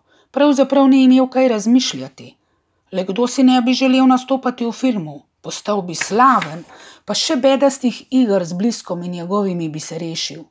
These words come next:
S prisluženim denarjem pa bi si kupil poni kolo. Pokimal je. "Prej se bom moral seveda pogovoriti s tvojimi starši," je nadaljeval mladenič.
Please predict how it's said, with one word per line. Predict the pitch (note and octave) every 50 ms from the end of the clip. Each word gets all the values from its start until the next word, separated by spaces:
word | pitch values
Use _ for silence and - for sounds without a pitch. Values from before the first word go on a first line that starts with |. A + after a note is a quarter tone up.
| _ _ _ _ _ _ _ _ _
S | - - -
prisluženim | - F#3 F#3 F#3 - - C4 C#4 D4 C4+ C4 A3+ G3 F3+ E3+ E3
denarjem | D3+ C#3+ D3+ D3+ D3 D3+ D#3 F#3 A#3 C4 C4 B3+
pa | G3 F3
bi | D#3+ D3+
si | - - D#3+
kupil | - - - - - G3 F3 E3 E3
poni | - - A3+ A3 G#3 G3 E3+
kolo. | - - E3+ F3 F#3 G3+ G3+ E3+ D3 D3+ _ _ _ _ _ _ _ _ _ _ _ _ _ _ _ _ _ _ _ _ _ _ -
Pokimal | D4 B3+ - - G#3 F#3 E3+ E3 E3+ E3+
je. | F3 F3 F3 F3+ F3+ - _ _ _ _ _ _ _ _ _ _ _ _ _ _ - - _ _
"Prej | - A3 A3 A3
se | - - E4 C#4
bom | C#4 B3 A3+
moral | B3 C4+ C4 B3+ A3+
seveda | G3+ - A3+ A#3 B3 A#3+ A3 G#3+
pogovoriti | - G#3 F3 F3+ F#3 F#3+ G#3+ B3 B3 B3 A3
s | - -
tvojimi | - F#3+ E3+ F3+ A3 A#3 G#3 D#3+
starši," | - - - G3+ G3+ A#3+ - - - - E3+
je | D#3 E3
nadaljeval | E3 E3 D#3 D#3+ D#3+ D#3 D#3+ D#3+ E3 E3 D#3+
mladenič. | E3 D#3+ D#3 D3+ D#3+ E3 D#3+ D#3 D3 D3 - -